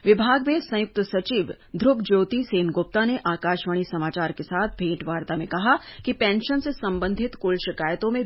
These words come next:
बीस प्रतिशत से अधिक शिकायतें पारिवारिक पेंशन से जुड़ी होती हैं।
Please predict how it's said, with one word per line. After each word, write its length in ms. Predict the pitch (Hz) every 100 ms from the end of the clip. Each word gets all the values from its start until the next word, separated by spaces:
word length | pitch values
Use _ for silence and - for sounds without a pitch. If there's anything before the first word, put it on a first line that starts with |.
| 185
बीस 320 | 190 254 -
प्रतिशत 480 | 196 175 170 196 -
से 80 | 208
अधिक 320 | 147 175 175
शिकायतें 560 | - 147 175 202 143 120 - - -
पारिवारिक 760 | 214 240 233 240 247 277 269 -
पेंशन 380 | 170 196 226 226
से 140 | 226
जुड़ी 280 | 175 180 170
होती 320 | 160 147 156
हैं। 220 | 180 151